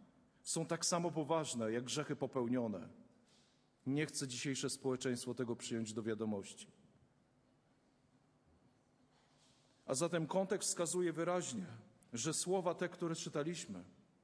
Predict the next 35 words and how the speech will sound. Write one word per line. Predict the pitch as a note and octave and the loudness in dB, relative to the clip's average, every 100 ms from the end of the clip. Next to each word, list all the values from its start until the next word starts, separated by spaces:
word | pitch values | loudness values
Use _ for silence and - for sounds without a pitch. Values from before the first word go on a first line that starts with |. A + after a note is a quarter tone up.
| _ _ _ _ _ - | _ _ _ _ _ -2
one | E3 F3 | 0 0
s-, | D3 - - | 0 -4 -2
odnoszą | D3+ D3 E3 D#3+ | -2 0 -2 -2
się | D#3 C#3+ | -2 0
do | D3+ | 0
tych, | F3 F#3 | 0 0
do | E3 | 0
których | C#3+ E3 D#3+ | 0 0 -2
kierowane | - D#3 D3 C#3 E3+ E3+ | 0 2 2 2 2 2
też | D3+ C3 | 0 -2
były | C3+ C#3 C3+ B2+ - | 0 2 2 0 -4
zarówno | C#3 C#3 C3+ C#3 | 0 2 4 4
mowa | D3 F3 F3+ | 4 4 4
eschatologiczna, | E3+ - D#3+ E3+ D#3+ D#3 - D3+ C#3+ - - | 4 0 0 0 0 -2 -4 -2 -2 -2 -2
jak | C#3 C#3+ | -2 -2
i | |
t-, | B2 C3+ | -4 -4
te | - C3+ | 0 0
dwie | B2 B2 C#3 C#3 | 0 -2 0 0
przypowieści. | C3 C#3+ C#3+ B2 D#3+ E3 - D3+ D3+ - - - | -2 -4 -2 0 -2 -2 -4 -6 -8 -16 -20 -8
A | - C#3+ | -4 0
zatem | E3+ F3 E3+ D3 D3 - - - - | 2 2 2 0 -2 -12 -20 -12 -2
mówi | D#3+ F#3+ F3 D#3 | 2 2 2 -2
tutaj | - F3+ E3 D#3+ | -2 2 2 4
Jezus | F3 D#3 C#3+ | 2 0 -2
Chrystus | - F3 F3 D3 C3 | 0 0 0 -4 0
do | D3+ D3+ | 0 0
osób, | D#3+ - A#2 - - - - - - | 0 0 -4 -6 -20 -20 -20 -20 -8
które | - E3 | -4 -2
identyfikują | E3 C#3+ D3 D3+ C#3+ C#3 D#3+ E3 D3+ | 0 0 0 -2 -4 -2 0 0 0
się | D#3+ | 0
jako | C#3 C#3 | 0 0
uczniowie | C3 - D3+ D3+ | -2 -2 -2 0
Jezusa | C3+ C3 D3 C3+ | 0 0 -4 -4
Chrystusa. | A#2+ A2+ - C#3 - | -4 -6 -6 -6 -6